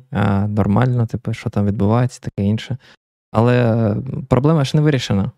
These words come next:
Ну, тобто, в якийсь момент просто, як ці, хто там, C E O, не C E O,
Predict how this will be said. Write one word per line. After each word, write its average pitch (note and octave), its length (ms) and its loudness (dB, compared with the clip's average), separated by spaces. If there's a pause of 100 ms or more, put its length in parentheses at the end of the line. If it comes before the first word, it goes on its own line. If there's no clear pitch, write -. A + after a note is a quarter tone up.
(100)
Ну, C3 80 0
тобто, A#2 440 2 (440)
в - 40 2
якийсь E3 280 0
момент B2+ 420 2 (120)
просто, B2+ 680 0 (100)
як - 200 -4
ці, - 280 -8 (960)
хто - 160 -2
там, - 120 -4
C A2 240 0
E G#2 40 4
O, A2+ 120 4
не G2+ 100 2
C - 200 -6
E - 40 -6
O, C3 40 -8